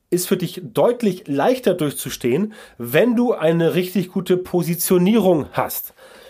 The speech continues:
Ähm, in den Trends war das Thema Positionierung, äh, in der Folge vom siebzehnten Dezember zwanzig zwanzig auch mit drin. Positionierung ist halt super, mega, hammer wichtig. Denn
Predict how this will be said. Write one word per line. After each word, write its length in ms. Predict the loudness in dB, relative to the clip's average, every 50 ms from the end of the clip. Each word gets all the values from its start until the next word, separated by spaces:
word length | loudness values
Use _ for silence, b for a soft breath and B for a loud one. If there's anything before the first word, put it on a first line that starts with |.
| B B B
Ähm, 240 | 2 4 4 4 2
in 120 | -2 0 0
den 140 | 0 0 -2
Trends 360 | -2 0 0 0 0 0 -2
war 80 | 0
das 160 | 0 0 -2 -2
Thema 240 | -2 0 0 0
Positionierung, 720 | 0 0 -2 -2 -2 0 0 2 2 4 4 4 2 2 0
äh, 380 | 0 0 0 2 2 2 0
in 120 | 0 -2 -2
der 140 | -2 -4 0
Folge 260 | 0 0 0 0 -2
vom 400 | -2 -2 -2 -2 -2 -4 -8 -8
siebzehnten 400 | -6 -6 -6 -2 -2 -2 0 0
Dezember 400 | -2 -2 0 0 0 2 0 -2
zwanzig 320 | 0 -2 -2 -2 -4 -8
zwanzig 380 | -4 -4 -4 -4 -4 -6 -2 2
auch 240 | 2 2 2 2 0
mit 260 | -2 -2 -2 -2 -2
drin. 260 | 0 0 0 -2 -4 B B B B B B B
Positionierung 800 | -2 0 0 0 0 0 2 2 2 2 2 2 2 0 0 -2
ist 260 | 0 -2 0 0 0
halt 280 | 2 2 2 2 0 -4
super, 560 | -10 -6 -6 -6 -2 0 0 2 2 0 -2 -6
mega, 540 | -6 -4 -4 -4 -2 -2 -2 -2 -4 -6 -8
hammer 380 | -6 -4 0 0 0 0 0 -4 -4
wichtig. 520 | -2 -2 0 0 0 -6 -6 -6 -6 B B B B B B B B B
Denn 500 | -10 0 2 2 4 4 2 0 -4 b